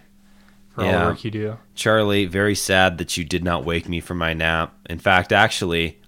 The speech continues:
Speaker 2: I blame this charge further than Charlie. No one awoke me, and we're recording the podcast later, and all the energy is drained from me. Charlie, this is you. You're on the hook.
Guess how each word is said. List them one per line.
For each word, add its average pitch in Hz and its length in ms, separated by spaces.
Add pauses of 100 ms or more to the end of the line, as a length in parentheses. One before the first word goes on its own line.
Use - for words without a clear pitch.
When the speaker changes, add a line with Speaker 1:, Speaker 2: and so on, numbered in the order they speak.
Speaker 2:
I 85 80
blame 87 280
this 85 160
charge 92 300
further 98 320
than 76 160
Charlie. 69 500 (240)
No 87 120
one 95 160
awoke 82 340
me, 80 280 (300)
and 73 100
we're 76 80
recording 87 480
the 80 80
podcast 87 560
later, 76 360 (220)
and - 200
all 78 180
the 85 160
energy 87 560
is 85 140
drained 85 360
from 78 160
me. 67 240 (440)
Charlie, 92 540
this 80 260
is 78 160
you. 90 480
You're 78 180
on 82 140
the 80 100
hook. 85 360